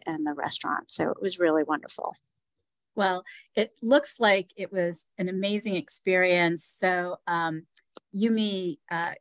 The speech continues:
Speaker 2: gave me some photos of the meals that they had there at both restaurants. So you can find those photos as well on, um, on the Hallmark Movies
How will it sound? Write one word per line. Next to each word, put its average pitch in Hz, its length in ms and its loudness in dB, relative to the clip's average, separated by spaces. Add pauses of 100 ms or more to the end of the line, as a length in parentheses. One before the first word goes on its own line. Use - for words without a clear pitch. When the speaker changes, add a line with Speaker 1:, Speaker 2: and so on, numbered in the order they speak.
(240)
Speaker 2:
gave 214 220 4
me 208 80 -2
some 196 200 -4
photos 208 680 4
of 175 340 0 (160)
the - 300 -6
meals 277 400 8
that 262 160 2
they 254 140 0
had 226 420 0
there 214 220 -2
at 185 100 -4 (100)
both 254 200 0 (100)
restaurants. 202 720 -2
So 196 80 -2
you 196 140 -2
can 202 160 -4
find 180 320 0
those 185 280 2
photos 180 460 -4
as 175 220 -6
well 165 420 -4
on, 165 500 -8
um, 170 360 -12 (360)
on 190 120 0
the 180 40 0
Hallmark 175 400 0
Movies 160 480 -6